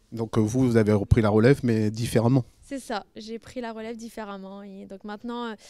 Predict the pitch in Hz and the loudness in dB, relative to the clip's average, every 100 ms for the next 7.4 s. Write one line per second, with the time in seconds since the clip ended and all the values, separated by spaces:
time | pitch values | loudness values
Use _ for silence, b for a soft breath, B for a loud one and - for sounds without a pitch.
0 | B B 233 - 226 233 226 233 208 208 | B B -14 -10 -6 -6 -6 -10 -10 -12
1 | 202 339 320 285 214 - 220 220 214 208 | -12 -14 -12 -14 -14 -18 -20 -18 -16 -16
2 | 196 202 202 226 226 214 214 247 _ b | -16 -18 -14 -12 -10 -10 -10 -12 _ b
3 | b b b 214 208 196 190 202 202 202 | b b b -12 -12 -12 -12 -12 -10 -10
4 | 208 220 262 247 214 196 - 220 - 220 | -10 -10 -8 -8 -8 -12 -12 -14 -12 -12
5 | 226 214 196 - 254 254 220 202 196 202 | -12 -12 -12 -10 -10 -10 -10 -14 -16 -18
6 | - - 214 214 214 208 220 - 214 208 | -20 -18 -16 -12 -10 -10 -12 -14 -18 -18
7 | - - - - | -18 -20 -20 -20